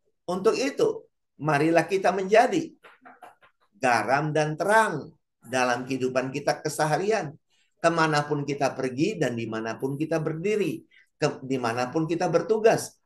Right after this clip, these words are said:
apapun tugas dan fungsi kita, mari kita memberikan yang terbaik,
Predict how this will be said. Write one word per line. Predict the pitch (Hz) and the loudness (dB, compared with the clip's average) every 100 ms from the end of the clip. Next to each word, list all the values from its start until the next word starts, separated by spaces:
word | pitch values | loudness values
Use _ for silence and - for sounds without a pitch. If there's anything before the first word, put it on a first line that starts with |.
| 123 | -8
apapun | 120 156 180 190 | -2 0 0 -2
tugas | 180 196 233 233 | 0 6 6 6
dan | 196 185 | 2 2
fungsi | 185 190 220 | -2 -2 -4
kita, | 220 233 175 - - - - | -4 -2 -2 -4 -8 -20 -16
mari | - 156 156 151 | 0 4 4 2
kita | 143 151 220 294 - - _ _ | 0 0 2 2 -2 -12 _ _
memberikan | 156 170 156 156 156 160 | 2 4 6 4 4 2
yang | 180 180 | 2 -4
terbaik, | 180 180 220 262 254 233 | -4 2 4 6 4 2